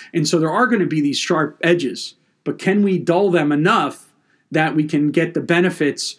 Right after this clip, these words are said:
of the due commerce thesis and that allow our interactions with one another to teach us to be more civil and more humane than we otherwise would be in a world where we allowed those divisions to then become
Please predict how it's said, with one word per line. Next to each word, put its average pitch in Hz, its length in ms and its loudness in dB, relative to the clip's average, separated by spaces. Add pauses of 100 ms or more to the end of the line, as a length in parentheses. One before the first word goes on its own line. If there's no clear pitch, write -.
(160)
of 156 140 0
the 147 100 0
due 170 200 2
commerce 170 420 0
thesis - 520 -8 (220)
and 139 160 -2
that 143 180 -2
allow 156 760 0 (320)
our 143 300 0
interactions 165 760 0
with 143 140 -2
one 143 180 0
another 139 360 0
to 131 120 -6
teach 196 360 -4
us 151 160 -4
to 143 100 -4
be 139 160 -2
more 151 320 -2
civil 160 460 -2
and 139 100 -2
more 147 160 2
humane 139 640 0 (360)
than 143 200 0
we 139 140 2
otherwise 135 580 0
would 143 240 0
be 123 360 -4 (280)
in 139 200 0
a 131 80 -2
world 139 420 0
where 135 420 0
we 135 140 -2
allowed 139 440 0
those 135 340 -2
divisions 131 800 -2 (260)
to 147 120 -2
then 139 260 -2
become 131 580 -2